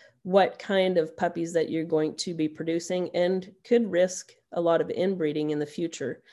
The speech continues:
So I would really like to see a breed club that would just keep track of pedigrees with no alternative motives, everything aside,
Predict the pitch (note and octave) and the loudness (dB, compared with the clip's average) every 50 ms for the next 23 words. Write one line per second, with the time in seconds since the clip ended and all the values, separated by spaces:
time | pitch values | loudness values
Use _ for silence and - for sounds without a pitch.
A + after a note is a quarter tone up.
0 | - - _ _ _ _ _ - - A3 G3 F#3 E3+ F#3 A3 C#4 D4 B3+ G#3 F3 | -20 -20 _ _ _ _ _ -2 4 6 8 8 8 8 8 8 8 6 6 4
1 | F3 F3+ F3+ G3 G3 F3+ E3+ E3+ E3+ E3 - - E3 D#3 - - - G3 F#3 F3+ | 2 2 2 2 4 4 4 4 4 2 0 -6 -6 -6 -6 -6 -6 -4 -2 0
2 | F3+ E3+ - - D#3 D#3+ E3+ E3+ F3 F3+ F#3 G3 F3+ F3+ - - - F#3 F3+ E3+ | 0 0 0 -2 -4 -4 -2 -2 0 2 2 2 0 -4 -8 -2 2 4 4 4
3 | E3 E3+ E3+ D#3+ E3 D#3 D3+ - - E3 E3+ D#3+ D#3+ D#3 D#3+ D#3+ - - _ _ | 4 2 0 0 0 0 0 0 2 6 6 6 6 4 2 -8 -10 -16 _ _
4 | - F#3+ F3+ F3 F3+ F#3+ F#3+ F#3+ G3 G3 - - - - - - _ _ _ - | -18 -12 -6 0 2 4 4 4 4 2 -2 -8 -12 -14 -18 -20 _ _ _ -10
5 | - F3 E3+ - - - E3 D#3+ D#3+ - E3 D#3 - - E3 D#3+ E3 D#3+ D#3+ D#3 | -8 -8 -8 -6 -6 -4 -2 -2 -2 -4 -6 -10 -8 -4 -2 -2 -2 -2 0 0
6 | D#3 D#3+ D#3+ D#3+ D#3 D3+ D3 E3 D#3+ D#3 D#3 D3+ D#3 D#3 D3+ - E3 D#3+ D#3 D#3 | -2 -2 -2 -2 -4 -4 -4 -2 -2 0 0 0 0 -2 -4 -4 -4 -4 -2 -2
7 | D#3 D#3 D#3 D3+ D3 D3+ D#3 D#3 D#3 D#3+ - - - _ _ - - D#3+ E3 D#3+ | -4 -2 -2 -2 0 2 2 2 0 0 -6 -16 -18 _ _ -4 -2 -2 -2 -2
8 | - D#3+ D#3+ D#3 D#3 - D3+ D3 D3+ D#3 E3 F3 | -4 -4 -6 -6 -6 -4 -4 -2 0 0 0 -2